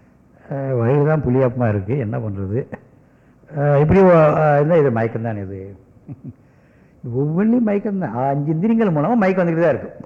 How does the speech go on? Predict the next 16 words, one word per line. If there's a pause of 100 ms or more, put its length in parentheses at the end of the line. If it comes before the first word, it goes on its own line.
(920)
அது (220)
ஏயா (120)
வருது,
எப்படியா (120)
வருது, (1000)
அப்படி
விசாரணை
பண்ணி
பார்த்தா (440)
அதுதான்
அஞ்ஞானம்னு
பேர். (800)
சரி,
அது
போக்கலாம்னு
பார்த்தா